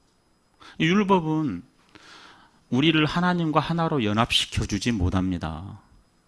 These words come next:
정죄하고 사형 선고를 내리고 사망에 이르게 하는 것이 율법입니다. 근데 이제 자기 모습을 잘 모르는 사람들은 자꾸 율법을 의지하고 율법의 행위를 의지해서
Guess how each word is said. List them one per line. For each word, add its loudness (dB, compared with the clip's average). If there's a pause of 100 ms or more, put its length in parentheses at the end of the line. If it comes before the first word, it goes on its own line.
(920)
정죄하고 4 (840)
사형 2
선고를 4
내리고 -2 (300)
사망에 4
이르게 4
하는 -2
것이 -4
율법입니다. 2 (2250)
근데 0
이제 2
자기 2
모습을 4
잘 0
모르는 2
사람들은 -2
자꾸 -2
율법을 4
의지하고 0
율법의 4
행위를 6
의지해서 0